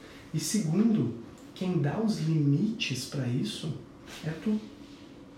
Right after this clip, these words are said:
Isso é, não sei pra você, pra mim é uma ótima notícia. Quem dá os limites, os parâmetros,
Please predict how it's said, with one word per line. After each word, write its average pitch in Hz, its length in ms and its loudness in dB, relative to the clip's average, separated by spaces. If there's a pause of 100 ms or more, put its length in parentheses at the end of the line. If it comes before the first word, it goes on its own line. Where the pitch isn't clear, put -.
(580)
Isso 123 420 0
é, - 300 2 (400)
não 127 100 0
sei 131 160 -2
pra 127 140 0
você, 170 560 0
pra 170 160 2
mim 139 240 6
é 180 60 0
uma 196 420 0
ótima 160 640 2 (260)
notícia. 220 800 2 (340)
Quem 208 200 6
dá 196 180 -2
os 233 160 2
limites, 160 760 2
os 165 120 -4
parâmetros, 147 880 0